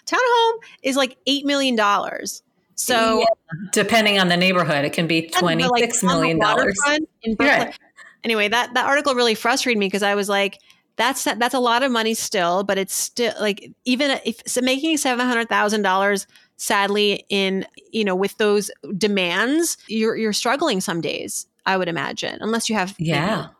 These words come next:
Speaker 1: inheritance or family money.
Speaker 2: Well, and then you consider college. If they're planning to send their, those kids to college, that wasn't factored in.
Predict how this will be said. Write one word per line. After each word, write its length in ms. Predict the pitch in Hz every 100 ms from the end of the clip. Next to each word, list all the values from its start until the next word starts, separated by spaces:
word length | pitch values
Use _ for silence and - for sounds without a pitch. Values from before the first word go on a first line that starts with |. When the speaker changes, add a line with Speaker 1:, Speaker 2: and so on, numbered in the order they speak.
| 233
Speaker 1:
inheritance 320 | 220 202 196 160
or 100 | 160
family 360 | 196 196 190
money. 320 | 185 185 180 190
Speaker 2:
Well, 260 | 190 180 -
and 180 | 202 190
then 240 | 190 185
you 180 | 180 180
consider 500 | 180 196 180 196 170
college. 920 | 160 202 247 277 160 151 202 - - - _ - _
If 180 | - 190
they're 140 | 202 190
planning 440 | - 208 202 190
to 80 | 170
send 260 | 208 180 175
their, 120 | 165
those 360 | - 170 190 190
kids 180 | 190
to 60 | 190
college, 320 | - 202 190
that 160 | - 214
wasn't 240 | 185 196
factored 540 | 190 185 175 - 175 175
in. 360 | 175 151 160